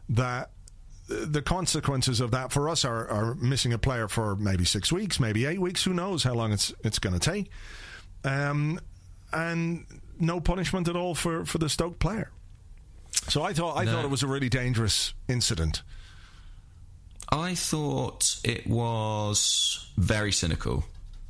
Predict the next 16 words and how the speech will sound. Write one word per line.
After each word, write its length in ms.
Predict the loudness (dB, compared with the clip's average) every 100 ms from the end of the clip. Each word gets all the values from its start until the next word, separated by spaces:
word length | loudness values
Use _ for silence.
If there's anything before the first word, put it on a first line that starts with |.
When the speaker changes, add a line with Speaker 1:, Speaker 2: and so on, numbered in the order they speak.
| -10
Speaker 2:
Very 260 | -2 0 2
cynical. 560 | 2 2 2 0 0 -2 -8 -14 -14 -14 -4
I 60 | 0
didn't 240 | 2 2
think 220 | 2 0
it 60 | 2
was 140 | 2
violent, 600 | 4 4 2 2 2 0 -4 -10 -12 -14 -16 -14 -4
particularly. 800 | 2 2 2 2 2 2 2 0 -2 -2
Speaker 1:
No. 340 | 0 2 2
Speaker 2:
Uh, 380 | 2 2 2 0 -4 -10 -14 -12 -10 -2
I 60 | 0
just 220 | 2 2
thought 180 | 2 2
it 60 |
was, 600 | 2 2 4 2 0 -2